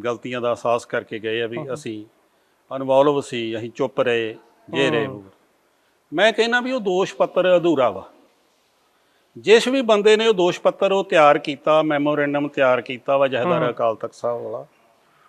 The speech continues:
Speaker 1: ਉਹ ਸਰਦਾਰ ਪ੍ਰਕਾਸ਼ ਸਿੰਘ ਬਾਦਲ ਦਾ ਬਹੁਤ ਵੱਡਾ ਯਾਰ ਲੱਗਦਾ ਤੇ ਵਫਾਦਾਰ ਲੱਗਦਾ।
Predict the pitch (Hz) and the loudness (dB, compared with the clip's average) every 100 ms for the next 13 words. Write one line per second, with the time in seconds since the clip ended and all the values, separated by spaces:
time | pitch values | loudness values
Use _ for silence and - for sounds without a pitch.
0 | _ _ _ _ - 277 - 240 214 196 | _ _ _ _ -4 0 2 6 8 8
1 | 208 - 220 180 170 - 196 180 156 151 | 8 4 4 6 6 4 -2 2 2 4
2 | 151 170 160 190 175 139 135 143 131 120 | 4 4 4 2 2 0 2 4 6 6
3 | 113 113 104 98 120 143 123 117 120 113 | 6 2 -2 0 -2 0 0 2 2 2
4 | 104 104 90 87 92 | -2 -4 -10 -14 -20